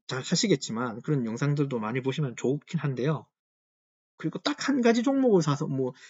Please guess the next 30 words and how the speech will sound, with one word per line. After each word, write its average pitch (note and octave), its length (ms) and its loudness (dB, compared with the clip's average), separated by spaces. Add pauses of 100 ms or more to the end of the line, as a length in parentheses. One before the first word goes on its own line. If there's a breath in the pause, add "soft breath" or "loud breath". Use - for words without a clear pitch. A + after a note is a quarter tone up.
(200 loud breath)
제가 A3+ 160 6
좀 A#3 120 2
아-, C3 240 4
안타까운 F3+ 500 2
것들은 A#2 640 -4 (400)
유튜브 A#3+ 260 4
영상들을 C3 480 2
보면 A2+ 280 -4
가끔은 A#2 640 -4
뭐 C3+ 100 2
이 G3 80 2
세 A3+ 260 2
종목으로 D3 920 0 (100)
뭐 G#2 400 -8 (100)
배당은 C3 400 -2
끝, A3 240 2
뭐 D#3 100 6
이런 G3+ 160 8
식으로 B2 400 -2 (260 soft breath)
너무 D3+ 140 2
극단적으로 A3+ 520 6
말씀해 A#2 540 -4
주시는 A#2 420 -4
그런, A2+ 320 -2 (560 soft breath)
어, A#2 140 -2
유튜버들, B2 600 -2
그런 B2 200 -2
내용들은, B2 520 0 (360)
어, A2 340 -2
해석하기도 F3 480 -2